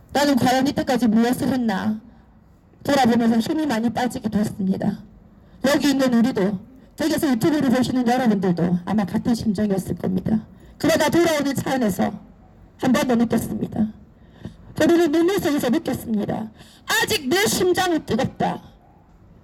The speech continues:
아직 내 심장은 뜨겁습니다. 여러분의 심장도 뜨거울 거라 생각합니다. 그 뜨거운 심장으로, 나라를 사랑하는 마음으로, 정의를 위한 마음으로,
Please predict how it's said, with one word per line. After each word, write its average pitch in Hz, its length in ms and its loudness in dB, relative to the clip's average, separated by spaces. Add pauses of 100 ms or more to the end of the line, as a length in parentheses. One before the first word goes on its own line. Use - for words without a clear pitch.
(600)
아직 359 300 0
내 277 140 2
심장은 262 460 2
뜨겁습니다. 220 600 0
여러분의 294 640 0
심장도 302 640 -2 (880)
뜨거울 302 360 2
거라 208 220 0
생각합니다. 202 680 -2 (380)
그 370 200 0
뜨거운 403 380 2
심장으로, 294 680 0 (300)
나라를 415 460 0
사랑하는 370 520 0
마음으로, 208 600 -2 (1120)
정의를 320 600 2
위한 233 240 2
마음으로, - 480 -4